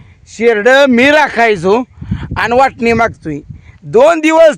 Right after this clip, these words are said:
तीन दिवस गेले का ही गेली फिरायला. बोंबलत जाती ती बोंबलत. हा? आणि शेरडं वाटणी पाहिजे. आता तुम्हाला एक नख सुद्धा मिळणार नाही. आज व्यापारी येणार आहे, सगळा खांडवा विकून टाकणार आहे.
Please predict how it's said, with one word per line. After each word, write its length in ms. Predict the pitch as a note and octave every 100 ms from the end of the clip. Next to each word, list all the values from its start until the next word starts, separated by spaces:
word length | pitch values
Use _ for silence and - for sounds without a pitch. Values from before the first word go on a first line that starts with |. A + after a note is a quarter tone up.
| -
तीन 200 | D4+ C#4+
दिवस 320 | D4+ D4+ B3+
गेले 300 | B3 C#4+ C#4
का 120 | D4
ही 280 | B3 C#4 C#4+
गेली 340 | A3+ A#3+ B3 B3+
फिरायला. 400 | - E3+ D3+ D3 C#3 - _ _ _ - _ _ - -
बोंबलत 460 | F3 A#3+ C4+ D4 C#4+
जाती 320 | C#4+ B3 A3
ती 60 | A3
बोंबलत. 440 | A3 G#3+ E3+ E3 C3+ - - - - - - - - -
हा? 260 | D#3+ G3+ A#3 - - - - -
आणि 160 | E3 G#3+
शेरडं 440 | - - C4 C4 D4+
वाटणी 320 | D#4 - B3
पाहिजे. 360 | G3 A#3+ - - - - - -
आता 340 | F3 F#3+ - A#3+
तुम्हाला 480 | B3 B3+ B3 B3+ C4
एक 480 | A#3+ B3+ C4+ -
नख 140 | G#3+ A3
सुद्धा 360 | B3 - B3
मिळणार 380 | B3+ C4 B3+ B3
नाही. 340 | A#3+ A3+ F3+ - - - - -
आज 400 | F#3+ A#3 B3 -
व्यापारी 560 | A3+ A#3+ A3+ - B3+ C4+
येणार 300 | C4+ C4 C#4+
आहे, 300 | D4 C4+ -
सगळा 480 | A3+ C4 C#4 C4+
खांडवा 280 | A3+ C4 C4
विकून 320 | B3+ - A#3+
टाकणार 360 | A#3 G3+ F#3+ E3+
आहे. 120 | D3+